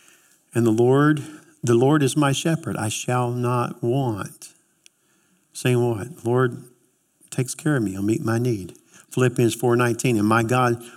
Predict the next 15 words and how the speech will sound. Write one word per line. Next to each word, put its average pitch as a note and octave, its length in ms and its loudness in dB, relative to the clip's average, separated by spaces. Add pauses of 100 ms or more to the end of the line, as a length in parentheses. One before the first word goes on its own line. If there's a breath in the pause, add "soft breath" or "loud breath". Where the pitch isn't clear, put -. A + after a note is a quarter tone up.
(120)
will D3+ 160 4
supply B2+ 540 0
every F#3+ 380 2
need B2+ 260 4
of A2 100 0
yours C3+ 300 2
according E3+ 460 0
to C3+ 140 0
his A2+ 200 0
riches C3+ 400 0
and G#2+ 100 0
glory B2+ 320 0
in G#2 80 0
Christ A#2+ 360 -2
Jesus." A2 520 -4